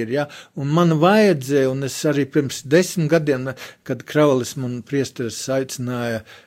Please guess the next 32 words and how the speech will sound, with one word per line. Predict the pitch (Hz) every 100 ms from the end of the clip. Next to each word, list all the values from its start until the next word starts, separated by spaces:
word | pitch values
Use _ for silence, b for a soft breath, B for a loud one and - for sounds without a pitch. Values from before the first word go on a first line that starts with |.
| _
kad | 120
bija | 110 113 -
Terēzes | 127 123 110 117 - 120
relikvijas, | 131 120 101 113 113 107 123
divtūkstoš | 123 117 101 117 -
septītā | 131 - 120 117 110
gadā | 120 110
es | 107 -
uzsāku | 123 - 113 - 131
iepazīšanos | - 110 113 110 117 113 -
ar | 117 -
Terēzi, | 131 127 110 104 104 B B B -
un | 131 131
viņa | 190 185 143
mani | 131 127 120
paņēma, | - 226 233 139 143 190
aizveda, | 180 165 143 135
tur | 180 156
bija | 160 160
ļoti | 190 147 147
daudz | 170 156 131 165
interesantu, | 175 165 127 143 127 135
brīnumainu | 175 143 135 131 135 175
notikumu, | 196 151 135 135 123
kā | 156 139
tas | 131 113 131
viss | - 175
risinājās, | 185 - 131 120 117 -
ja. | 160 156 B B B
Saprotiet, | - 190 190 156 139 - -
<laughs> | _ _ B B _
nu, | 202